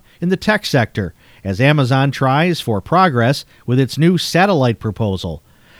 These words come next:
While Amazon awaits the F C C's approval of its proposed satellite-based internet service, Amazon has already launched more than one hundred and seventy job postings on its website for the venture known as Project Kuiper. Late last month,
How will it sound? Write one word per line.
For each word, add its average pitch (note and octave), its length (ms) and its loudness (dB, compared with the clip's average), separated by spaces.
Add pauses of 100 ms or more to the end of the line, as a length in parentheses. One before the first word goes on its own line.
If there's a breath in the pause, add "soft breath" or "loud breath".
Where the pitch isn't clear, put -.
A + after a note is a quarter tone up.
(280 loud breath)
While G2+ 240 0
Amazon D3 440 2
awaits C#3+ 360 0
the C#3 140 2
F D3 120 0
C C#3 180 -2
C's C3+ 260 0
approval D3 440 2
of B2+ 120 2
its A#2 160 -2
proposed C#3 460 0
satellite-based C#3 840 0
internet D#3 400 0
service, A2+ 480 -4 (460 soft breath)
Amazon C3+ 540 0
has C3 200 0
already C3 420 2
launched C#3 360 2
more C3+ 160 2
than B2+ 180 0
one B2+ 160 0
hundred E3 320 0
and B2+ 120 -2
seventy D3 320 0
job D#3 340 0
postings C3+ 540 0
on B2 140 0
its A2+ 140 -6
website D3 560 0
for C#3 160 -2
the A#2+ 100 -2
venture D3 400 0
known C#3 360 0
as B2 280 -2
Project A2 560 -4
Kuiper. C#3+ 440 -2 (800 soft breath)
Late E3+ 240 2
last D#3+ 300 0
month, D#3+ 260 0